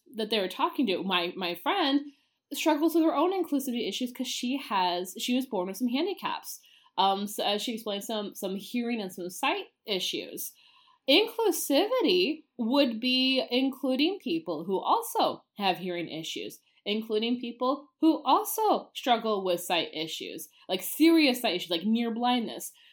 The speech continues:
like, also including people who, you know, honestly have other things going on. Maybe they're in a wheelchair. Maybe they only have one leg. Maybe they only have three fingers. I mean, there are so many other people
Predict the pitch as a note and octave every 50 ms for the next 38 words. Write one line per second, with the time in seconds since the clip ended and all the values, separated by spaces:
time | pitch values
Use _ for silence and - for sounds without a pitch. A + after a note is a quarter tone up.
0 | _ _ - A#3+ A#3 A#3+ - - - A#3+ C#4+ E4 E4+ - - F#4+ F#4 D4 - B3+
1 | B3+ B3+ - B3+ A3+ G#3+ G#3 G3+ G#3 F3+ D3+ D3+ - E3 D#3+ D#3+ - - F#3+ -
2 | - A#3 A3+ A3+ A3+ A3 A3 A3 - _ _ _ _ _ _ _ _ _ _ _
3 | _ _ _ _ _ _ _ B3 A#3+ B3+ A#3+ B3+ D#4 - A#3+ C4+ D4+ - - F4
4 | E4+ F4+ F#4 F#4 - - _ _ _ _ _ _ _ _ - A3 A#3+ C4 C4 B3
5 | B3 A3 A#3 A#3+ D4+ E4 E4+ E4 - D4 C4 C4+ C#4 C4 C4 - G#3+ G#3+ G#3 G#3+
6 | G#3+ - - G#3 B3 D4+ D4+ G#3+ E3 D3+ D#3 E3 F#3 G3+ G#3+ G#3 G#3+ A3 A#3 A#3+
7 | A3+ G#3+ G3+ G#3+ A#3 B3+ D4+ D#4 D#4 - A#3 F#3 D3+ D3 D#3 E3 D#3 D3 D3+ D3+
8 | D#3+ E3+ F3+ F3+ F3 F3+ F#3+ G3+ G3 - F#3+ G3+ G#3 E3+ F#3+ G3+ A3 A3+ G#3+ G#3+
9 | C4 C4 E3+ D#3+ D#3 D#3 D#3 D#3 D#3 D3+ E3 E3 E3+ F3 F#3 F#3 F3 E3 E3+ F#3
10 | F#3 - - G3 G#3+ A3 A3+ - B3+ D4+ D#4+ - - D#3+ - - A3 A3+ A#3+ A#3
11 | A3 G3+ A#3 C#4 G4+ F#4+ D#4 - - - - G3 F3+ G3 G#3+ A3+ A3 G#3 G3 F3+
12 | F3 F#3 F#3+ F#3+ - - E3 D#3+ D3+ D#3+ D#3+ D#3+ D#3 - D#4 F#3 F3 - - F3+
13 | F3 F3 F#3+ F#3